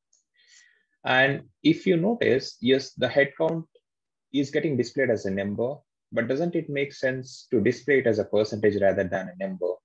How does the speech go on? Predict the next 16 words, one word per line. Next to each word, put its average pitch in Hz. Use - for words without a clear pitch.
So 120
if 113
I'm 131
looking 139
at 110
this 117
report, 110
and 107
if 107
I 127
want 147
to 135
know 123
what 131
percentage 117
of 113